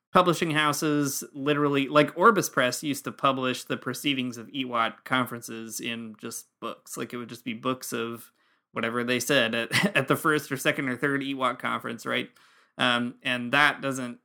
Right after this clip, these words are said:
happen anymore, um, which is not a slam on Orbis. I think, I don't know, they're still a fantastic press. Um, but, uh,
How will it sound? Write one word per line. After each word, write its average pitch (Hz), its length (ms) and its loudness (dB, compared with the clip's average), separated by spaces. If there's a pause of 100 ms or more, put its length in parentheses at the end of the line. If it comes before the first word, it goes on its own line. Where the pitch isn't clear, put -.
(100)
happen 127 360 0
anymore, 107 680 -8
um, 113 280 -2
which 131 160 -6
is 131 100 -6
not 190 160 4
a 147 40 4
slam 135 300 2
on 120 160 0
Orbis. 120 440 -6
I 123 60 -2
think, 117 380 -12 (560)
I 117 60 -6
don't 113 100 -6
know, 104 180 -8
they're 123 140 2
still 117 240 -4
a 110 40 -6
fantastic 117 640 -6
press. - 560 -4
Um, 110 420 -2 (320)
but, 120 380 -2
uh, 107 380 -2